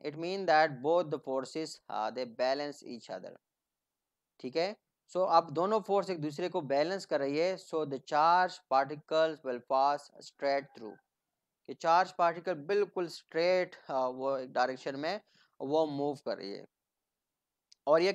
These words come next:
कौन से कंडीशन में, ये उस कंडीशन में जब हम कहते हैं कि electric force is equal to the magnetic force, या जब आप वैल्यू पुट करें, मैग्नीट्यूड पुट करें, so magnitude of the electric force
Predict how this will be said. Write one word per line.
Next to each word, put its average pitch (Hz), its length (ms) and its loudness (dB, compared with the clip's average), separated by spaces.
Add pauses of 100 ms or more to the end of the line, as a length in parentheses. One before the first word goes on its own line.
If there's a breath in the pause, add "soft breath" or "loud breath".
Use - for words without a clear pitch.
कौन 180 140 0
से 202 120 -2
कंडीशन 185 460 -2
में, 185 100 -2
ये 165 160 -2
उस 160 100 -4
कंडीशन 143 420 -4
में 165 160 -4
जब 143 180 -2
हम 151 140 -4
कहते 131 280 -6
हैं 151 120 -8
कि 147 100 -6
electric 123 480 -4
force 139 220 -4
is 123 120 -10
equal 127 300 -8
to 175 80 -4 (480 soft breath)
the 127 120 -2
magnetic 139 460 4
force, 107 300 -10 (1200)
या 170 140 8
जब 170 140 6
आप 165 200 6
वैल्यू 147 280 2
पुट 170 180 -4
करें, 160 140 4
मैग्नीट्यूड 151 560 -2
पुट 143 220 -2
करें, 165 340 0 (580)
so 143 100 -6
magnitude 165 500 0
of 156 60 4
the 151 80 0
electric 139 420 0
force 165 360 0